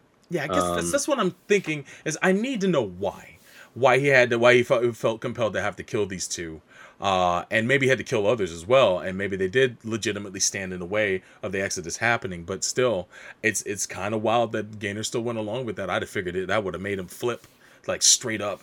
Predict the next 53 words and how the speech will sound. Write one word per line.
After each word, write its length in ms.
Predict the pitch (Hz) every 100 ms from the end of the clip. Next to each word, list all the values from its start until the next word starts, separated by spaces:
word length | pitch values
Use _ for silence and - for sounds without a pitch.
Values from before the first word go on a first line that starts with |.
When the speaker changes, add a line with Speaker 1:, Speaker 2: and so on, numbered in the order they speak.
| 80
Speaker 1:
I 60 |
mean, 180 | 98 98
uh, 140 | 104 101
most 180 | 113 123
people 240 | 131 123 95
would 200 | 107 110
have, 160 | 87
so, 320 | - 104 95 87 - - - -
uh, 120 | 95
he's 240 | - 175 165
a 60 |
bigger 220 | 160 208 180
man 340 | 208 160 90 - -
than 220 | 113 117
I 160 | 127 151
ever 180 | 98
would 160 | 90 87
be 220 | - - - - -
<laughs> 380 | - - - -
in 80 | 285
that 160 | 220 190
particular 340 | 160 165 196
Speaker 2:
Well, 120 | 196
I, 160 | 190 180
Speaker 1:
case. 100 | 190
Speaker 2:
I, 80 | 175
I 220 | 175 175
think, 220 | 160 202 190 -
I 120 | 156
think 180 | 185 196
it's, 260 | 190 - - -
I 60 | 143
think 260 | 180 175
that 280 | 180 160 -
shows 440 | - - 139 135 127
where 480 | 131 120 113 104 - _ _ - _ _ _ _ _ -
normal 500 | 117 117 120 131 135
Tomino 840 | 131 - 120 110 117 135 135 131 -
kinda, 280 | 127 117 107
like, 280 | 101 98 92 _ -
pops 400 | - 110 - -
in 160 | 104
there, 260 | 113 117 113
where 320 | 101 90 92
it's 240 | 92 95 -
like 180 | 95
he 140 | - 95
feels 400 | - 98 101 95
that 220 | 92 80
you 140 | 98
gotta 300 | 92 98 98 90
have 240 | 98 98
something 600 | - 104 95 - 101 101